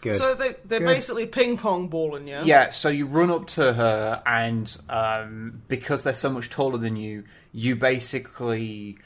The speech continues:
Speaker 3: slap this woman violently about the crotch with a pickle whilst she makes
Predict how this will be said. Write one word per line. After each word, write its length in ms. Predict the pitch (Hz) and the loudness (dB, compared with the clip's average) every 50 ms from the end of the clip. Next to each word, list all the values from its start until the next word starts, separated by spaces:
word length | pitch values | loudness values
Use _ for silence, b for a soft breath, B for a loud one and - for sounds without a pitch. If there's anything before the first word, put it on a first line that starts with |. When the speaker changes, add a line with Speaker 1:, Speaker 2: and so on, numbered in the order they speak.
| b b | b b
Speaker 3:
slap 760 | - - - - - - - 143 131 127 127 131 127 - - | -4 0 2 2 2 2 0 0 0 2 2 2 0 -2 -8
this 300 | - 127 143 131 - - | -8 -6 -6 -4 -4 -6
woman 500 | 127 123 120 123 120 120 117 117 117 117 | -6 -4 -4 -2 -2 0 0 0 0 0
violently 760 | - 107 104 - - 117 120 123 123 120 123 123 110 120 120 113 | -2 -6 -8 -4 0 2 2 2 2 0 -2 -2 -2 -2 0 0
about 360 | 113 117 127 117 117 113 110 | 2 4 4 4 4 2 -2
the 60 | 117 | -8
crotch 460 | - - - 117 113 117 - - - | -12 -6 -4 -4 -4 -4 -6 -8 -10
with 100 | 123 110 | -6 -6
a 60 | 110 | -6
pickle 540 | 113 - - 139 127 - - 117 107 107 b b b b - | -8 -4 -4 -4 -4 -2 -4 -4 -4 -4 b b b b -16
whilst 600 | 113 110 123 123 117 117 117 117 - - - - | 0 4 4 6 6 4 2 -2 -4 -6 -6 -8
she 240 | - - - 135 - | -8 -6 -4 -2 0
makes 560 | 117 117 117 117 117 117 - - - - - | 2 2 2 2 0 -2 -6 -8 -8 -8 -8